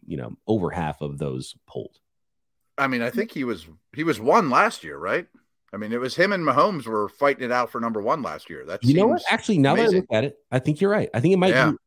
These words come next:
Speaker 1: might have been number one every year except for twenty twenty, he was two. And then he was back to one and one again, even ahead of Mahomes.
Speaker 2: That's like when they drafted Jordan Love, you know, right? Yeah.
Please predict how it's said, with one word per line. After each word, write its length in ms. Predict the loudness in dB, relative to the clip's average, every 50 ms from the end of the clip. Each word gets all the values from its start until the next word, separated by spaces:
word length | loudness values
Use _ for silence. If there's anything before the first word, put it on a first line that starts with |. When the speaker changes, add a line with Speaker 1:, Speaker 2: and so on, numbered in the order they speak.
| _
Speaker 1:
might 200 | 2 4 4 4
have 60 | 4 4
been 180 | 4 4 4
number 260 | 4 4 4 4 2
one 300 | 4 4 2 2 2 0 -2 0
every 280 | 0 0 0 0 -2 -2
year 280 | 0 2 2 4 2
except 280 | 2 -2 -2 -4 -2 -2
for 80 | -4
twenty 400 | -6 -6 -2 0 2 2 2 0
twenty, 380 | -2 -2 0 0 2 2 0 0
he 140 | 0 0 0
was 160 | 0 -2 -4
two. 320 | -6 -6 -4 -4 -4 -6 -10 _ _ _ _ _ _
And 100 | 0 2
then 60 | 2
he 60 | 4 2
was 140 | 2 0
back 200 | 0 -2 -4 -2
to 80 | -2 -2
one 220 | 0 0 0 0
and 140 | 0 0 0
one 200 | -2 -2 -4 -4
again, 240 | -8 -10 -12 -14 -8
even 220 | -6 -2 -2 -2 -2
ahead 180 | -2 -4 -4
of 80 | -4 -4
Mahomes. 400 | -6 -8 -10 -12 -16 _ _ _ _ _ _ _ _ _ _ _
Speaker 2:
That's 220 | -10 -10 -8 -6
like 160 | -6 -8 -6 -6
when 100 | -8 -8
they 80 | -8
drafted 380 | -6 -4 -4 -4 -4 -6 -10 -10
Jordan 260 | -8 -8 -8 -8 -8
Love, 220 | -10 -10 -10 -12 _ _
you 80 | -12 -10
know, 100 | -10 -6
right? 240 | -6 -6 -8 -8 -12 _ _ _ _ _ _ _
Yeah. 140 | -10 -10